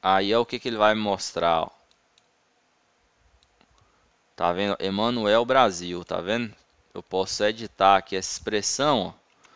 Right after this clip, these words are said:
Coloco um mais aqui, dou um espaço, Emanuel Brasil. Sacou aí a parada?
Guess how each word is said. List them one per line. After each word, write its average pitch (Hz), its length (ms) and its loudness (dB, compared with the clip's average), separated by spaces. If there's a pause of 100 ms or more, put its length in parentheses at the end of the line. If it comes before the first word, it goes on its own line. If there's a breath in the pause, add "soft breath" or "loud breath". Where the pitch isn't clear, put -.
(220 soft breath)
Coloco 98 480 0
um - 20 -4
mais 98 460 4
aqui, 147 360 -8
dou 117 200 -4
um 104 40 -6
espaço, - 840 2
Emanuel 107 600 0
Brasil. 90 640 2 (1080 loud breath)
Sacou 143 720 8
aí 180 100 10
a 160 80 12
parada? 139 640 10